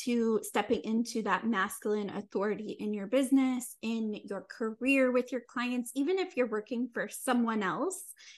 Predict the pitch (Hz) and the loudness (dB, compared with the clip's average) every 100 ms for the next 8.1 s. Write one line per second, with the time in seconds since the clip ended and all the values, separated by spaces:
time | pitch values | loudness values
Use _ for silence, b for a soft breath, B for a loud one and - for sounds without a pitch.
0 | b 247 233 233 233 - 226 233 214 208 | b -2 0 2 0 2 2 2 0 -4
1 | - 202 202 214 240 254 - 240 240 262 | -4 -2 -2 0 -2 -4 0 2 2 0
2 | - - 254 269 302 302 B B _ 240 | -4 2 4 4 0 -6 B B _ 4
3 | 226 247 220 277 285 349 349 330 - 277 | 4 4 4 4 4 2 2 0 2 4
4 | 247 - - 233 254 269 269 262 247 226 | 4 0 -2 2 4 4 2 2 4 2
5 | 226 - 233 208 - 214 214 208 220 - | 2 4 4 2 -4 -2 -2 -2 -4 -2
6 | 214 - - - - 233 220 214 - 226 | -2 -2 -8 -8 -2 2 4 2 0 -2
7 | - 226 220 220 220 214 208 - - - | 2 0 2 0 0 -2 0 0 2 0